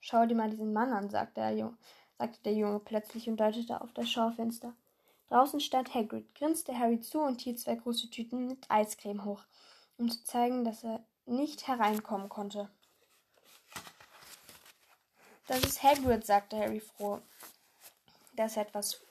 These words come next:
wusste, das der Junge nicht wusste. „Er arbeitet in Hogwarts.“ „Oh“, sagte der Junge, „ich hab von ihm gehört.“ „Er ist ein Knecht oder sowas, nicht wahr?“ „Er ist der Wildhüter“, sagte Harry.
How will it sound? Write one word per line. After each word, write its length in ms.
wusste, 540
das 260
der 120
Junge 240
nicht 340
wusste. 360
„Er 80
arbeitet 420
in 160
Hogwarts.“ 560
„Oh“, 240
sagte 300
der 100
Junge, 240
„ich 80
hab 80
von 80
ihm 180
gehört.“ 380
„Er 80
ist 100
ein 80
Knecht 480
oder 180
sowas, 320
nicht 160
wahr?“ 220
„Er 180
ist 260
der 260
Wildhüter“, 720
sagte 320
Harry. 280